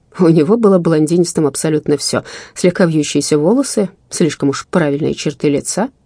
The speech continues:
ярко-голубые глаза и застывшее выражение отчаянной уверенности в себе. Словом, он выглядел так, будто не мы его только что спасли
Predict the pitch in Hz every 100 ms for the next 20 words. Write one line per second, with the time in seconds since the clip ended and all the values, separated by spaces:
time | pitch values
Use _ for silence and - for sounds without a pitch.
0 | _ - 185 151 - 147 143 143 147 143
1 | 143 139 208 240 - - - 175 160 -
2 | 185 - 151 147 151 180 185 147 143 165
3 | 151 143 139 - - 190 147 135 135 120
4 | - - - 143 - - _ _ _ _
5 | - - 392 320 294 240 226 214 196 196
6 | 190 285 381 339 320 294 277 185 143 139
7 | 143 147 - 156 - 156 - 240